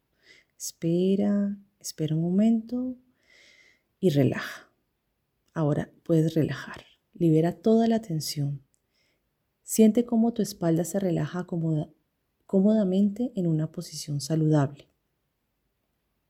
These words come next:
Ahora centra tu atención en los músculos de tu pecho y zona abdominal.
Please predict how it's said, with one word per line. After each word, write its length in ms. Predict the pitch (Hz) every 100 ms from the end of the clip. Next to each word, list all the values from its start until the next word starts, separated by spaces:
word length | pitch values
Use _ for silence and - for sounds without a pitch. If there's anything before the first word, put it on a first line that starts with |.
| _ _ _ _ _ _ _ _ _ _ - _ _ _ _
Ahora 440 | 175 165 180 214
centra 480 | - - 175 165 160
tu 100 | 165
atención 640 | 165 220 220 226 208 220 -
en 120 | 180
los 220 | 165 -
músculos 480 | 151 147 - 165 165
de 120 | 160
tu 220 | 156 156
pecho 500 | - 226 233 - 277 -
y 120 | 165
zona 360 | - 151 151 -
abdominal. 800 | 170 - 156 143 143 147 -